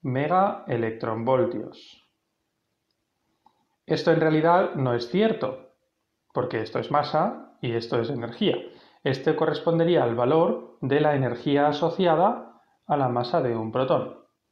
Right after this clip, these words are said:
En estos vídeos de física nuclear, lo que vamos a hacer es dividir estas unidades entre c al cuadrado para poder hablar de masa. Similarmente, la masa del neutrón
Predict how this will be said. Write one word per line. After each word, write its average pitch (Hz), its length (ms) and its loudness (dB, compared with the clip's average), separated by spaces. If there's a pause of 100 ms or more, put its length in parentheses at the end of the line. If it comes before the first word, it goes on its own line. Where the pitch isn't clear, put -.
(800)
En 131 140 0
estos 131 320 0
vídeos 151 560 0
de 131 540 -2
física 120 340 -2
nuclear, 143 840 -2
lo - 120 0
que - 80 -2
vamos 143 280 -2
a 175 40 2
hacer 160 200 2
es 180 400 -2 (300)
dividir 123 460 0
estas 160 320 -2
unidades 165 720 0
entre 147 720 -2 (200)
c 135 140 2
al 131 140 2
cuadrado 170 680 2
para 135 240 0
poder 139 260 2
hablar 147 580 0 (220)
de - 540 -4 (120)
masa. - 480 -6 (960)
Similarmente, 135 920 -2
la 120 80 -4
masa 120 320 -4
del 113 180 -4
neutrón 175 840 -2